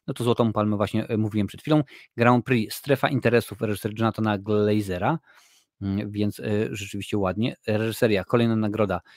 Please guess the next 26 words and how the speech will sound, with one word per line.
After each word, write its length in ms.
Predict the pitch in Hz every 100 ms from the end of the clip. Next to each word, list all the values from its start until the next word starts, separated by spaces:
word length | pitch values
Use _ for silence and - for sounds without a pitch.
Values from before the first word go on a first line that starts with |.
| - _ _
to, 420 | 107 110 - 104 101
e, 260 | 104 107 - _ _ _ _ _ _
An 200 | 123 135
Hung 360 | 127 120 120 - -
Tran. 320 | - 98 123 156 _ _ _ _ _ _ _ _ -
Nie 140 | 117 113
będę 180 | 107
mówił 300 | 104 98 110
za 140 | 113 107
co, 100 | 117
bo 100 | 113
nie 100 | 110
mam, 140 | 110 135
nie 100 | 113
potrafię 420 | - 110 110 113
rzeczywiście, 480 | 104 110 104 104 104 - - _
e, 120 | 107
wymówić. 680 | 107 110 110 117 110 98 117
Mój 180 | 123 110
francuski 460 | - 113 110 - 110
nie 120 | 107
istnieje. 420 | 101 - 95 143 - - - _
Nagroda 680 | 113 117 117 120 117 127 131
jury 420 | 104 117 110 131
dla 360 | 135 104 104 -
Aki 400 | 117 - 113